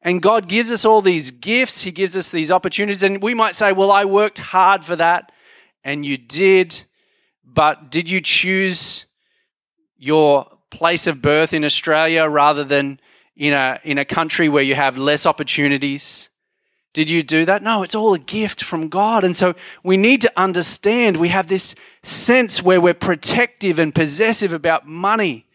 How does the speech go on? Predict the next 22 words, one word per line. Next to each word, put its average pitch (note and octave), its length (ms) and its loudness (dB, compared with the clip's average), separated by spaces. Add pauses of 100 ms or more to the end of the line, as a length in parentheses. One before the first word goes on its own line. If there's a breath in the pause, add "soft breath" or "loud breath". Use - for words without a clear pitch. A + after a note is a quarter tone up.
(340)
like F3+ 320 0
we F3 240 -8
own A3 280 2
it G3 100 2
all F#3 240 4
and E3 100 0
it's D#3 240 -8
all A3+ 540 6
our E3+ 260 -4
own, G3+ 400 -2 (480 soft breath)
uh, D#3 320 -2 (440)
something G#3 300 -2
that F3+ 140 0
we've F3 160 2
all G#3+ 280 4
provided F3 760 -2
for F3+ 160 2
ourselves. F3+ 760 0 (600)
But D#3 160 -12
God's G#3 260 0
saying, F3+ 300 0
"Hey, G3 640 -4